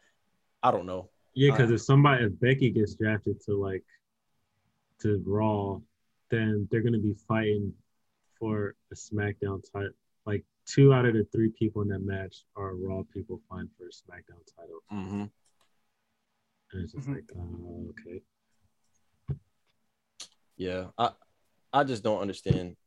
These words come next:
Speaker 1: exactly, um, what the direction's gonna be as of now, 'cause it's like, it's so much open that could, like, happen. We could
Speaker 2: The
Speaker 1: have
Speaker 2: draft is fifty percent over.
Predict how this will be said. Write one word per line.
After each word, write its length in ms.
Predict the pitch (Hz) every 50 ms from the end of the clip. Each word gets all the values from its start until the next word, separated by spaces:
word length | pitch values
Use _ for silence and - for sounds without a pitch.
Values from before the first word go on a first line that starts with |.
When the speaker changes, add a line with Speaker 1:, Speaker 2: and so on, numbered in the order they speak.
| _ _
Speaker 1:
exactly, 500 | 101 95 - 104 98 98 - 101 95 90
um, 380 | 90 87 87 85 87 85 85 - _ _ _ _ _ _ _ _ - _
what 160 | - 113 127 123
the 80 | 127
direction's 360 | 104 110 113 120 120 - 117
gonna 140 | 110 110 104
be 200 | 98 113 110 -
as 160 | 113 135 143
of 120 | 143 120 117
now, 320 | 131 131 110 92 80 - - _ _ _ _ _ _ _ _ _ _
'cause 160 | - 110 101 98
it's 160 | 107 101 -
like, 200 | 113 101 104 -
it's 100 | 104 -
so 100 | - 127
much 140 | 120 113 107
open 400 | - 117 101 110 104 101 98 98 - _ _ _ _ _ _ _ _ -
that 140 | 101 95
could, 120 | - 104 98
like, 180 | 98 95 92
happen. 400 | 101 101 98 95 92 90 87 90 - _ _ _ _ _ _ _ _ _ _ _ _ _ _ _ _ _ _ _ _ _
We 120 | - 107 113
could 140 | 110 113 107
Speaker 2:
The 40 |
Speaker 1:
have 180 | 107 104 104 101 120 120
Speaker 2:
draft 140 | 120 113 113
is 160 | 107 - -
fifty 260 | - - 135 135 120
percent 400 | 110 - 120 - - 135 127 123
over. 280 | 127 127 117 117 113